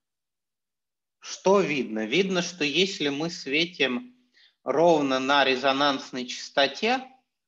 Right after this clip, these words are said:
если омега равно омега с ноликовым, то по модулю коэффициент пропускания в точности равен единице. Вот такое чудо.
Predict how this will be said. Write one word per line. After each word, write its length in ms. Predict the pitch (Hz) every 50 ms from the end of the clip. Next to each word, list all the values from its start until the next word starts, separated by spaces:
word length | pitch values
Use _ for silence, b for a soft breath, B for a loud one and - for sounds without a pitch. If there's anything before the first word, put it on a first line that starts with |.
| _ _ _ _ _ _ _ -
если 380 | 120 127 135 131 - - 139 139
омега 400 | 147 151 143 139 131 123 131 135
равно 340 | 135 131 135 135 135 135
омега 300 | 131 131 131 120 127 131
с 120 | 131 - -
ноликовым, 720 | 143 131 117 110 110 - _ 113 110 107 107 107 110 - _ _ _ _ _ _ _ _ _ _ _ _ _ _ _ _ -
то 520 | 156 151 156 151 147 - - - - - -
по 120 | 147 143 139
модулю 440 | 151 185 220 220 196 180 151 143
коэффициент 640 | 143 - 143 135 139 - - - 165 151 156 - -
пропускания 1000 | - - - - 139 - - - - 185 214 226 220 196 170 139 123 120 120 - - - _ _ _ _ _ _ _
в 100 | - - - _
точности 1120 | 160 170 202 196 - - 165 147 151 - - - - 135 127 123 120 120 - _ _ _ _ _ _ _ _
равен 440 | 135 131 135 147 160 160 165 156 147
единице. 880 | 139 135 131 131 135 135 143 135 120 - - - - 117 113 110 - _ _ _ _ _ _ _ _ _ _ _ _ _ _ _ _ _ _ _ _
Вот 420 | - - 127 120 135 160 160 - -
такое 400 | 147 143 - - 160 165 156 156
чудо. 560 | 151 - - 143 131 113 107 101 98 -